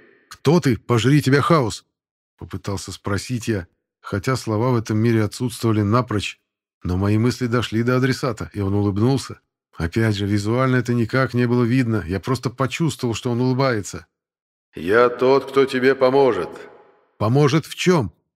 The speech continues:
"Обрести могущество, захватить власть, уничтожить врагов. Выбор за тобой". Я судорожно пытался осмыслить происходящее.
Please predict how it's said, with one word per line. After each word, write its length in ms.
"Обрести 640
могущество, 840
захватить 720
власть, 480
уничтожить 600
врагов. 460
Выбор 460
за 160
тобой". 420
Я 240
судорожно 520
пытался 440
осмыслить 480
происходящее. 760